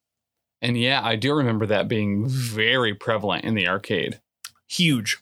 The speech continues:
Speaker 1: Very prevalent.
Speaker 2: It, it got between Crazy Taxi, Marvel versus Capcom,
Speaker 1: Mm-hmm.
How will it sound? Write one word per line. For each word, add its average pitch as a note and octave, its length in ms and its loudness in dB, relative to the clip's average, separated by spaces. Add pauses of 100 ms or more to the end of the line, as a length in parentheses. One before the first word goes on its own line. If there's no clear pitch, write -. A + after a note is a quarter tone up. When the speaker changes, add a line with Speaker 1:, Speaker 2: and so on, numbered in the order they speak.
Speaker 1:
Very G#2 520 0
prevalent. D3 580 -4
Speaker 2:
It, E3 60 0
it E3+ 220 0 (240)
got D3+ 340 0
between C3 540 0 (1500)
Crazy D#3+ 260 0
Taxi, D3 480 0 (460)
Marvel A#2+ 340 2
versus C#3+ 280 2
Capcom, D#3 580 0 (140)
Speaker 1:
Mm-hmm. A#2 380 0